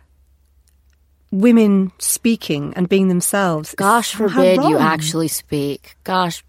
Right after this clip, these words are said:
Speaker 2: gosh forbid you speak up, because how dare you,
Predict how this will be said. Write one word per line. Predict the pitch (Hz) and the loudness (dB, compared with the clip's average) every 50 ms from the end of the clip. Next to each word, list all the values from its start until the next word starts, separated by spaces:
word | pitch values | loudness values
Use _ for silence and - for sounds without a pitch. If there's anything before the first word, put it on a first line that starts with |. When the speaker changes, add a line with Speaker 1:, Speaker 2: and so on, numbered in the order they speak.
| _ _ _ - | _ _ _ -8
Speaker 2:
gosh | - - 196 185 - - | -8 -6 -6 -6 -8 -10
forbid | - 170 147 135 - 151 147 139 - | -10 -12 -10 -8 -6 -6 -6 -6 -8
you | 135 | -10
speak | 135 - - - 151 139 - 143 | -12 -14 -12 -10 -10 -8 -8 -8
up, | 135 127 120 - _ _ _ _ _ _ _ | -8 -8 -10 -12 _ _ _ _ _ _ _
because | - - - 156 165 151 - - - - - - - - - | -16 -12 -10 -10 -10 -10 -12 -14 -16 -20 -20 -20 -20 -18 -8
how | - 226 208 | -4 -4 -4
dare | 160 - - 170 165 160 151 | -2 -2 -2 0 0 0 0
you, | 147 143 147 147 147 143 131 | 0 0 -2 -2 -4 -6 -8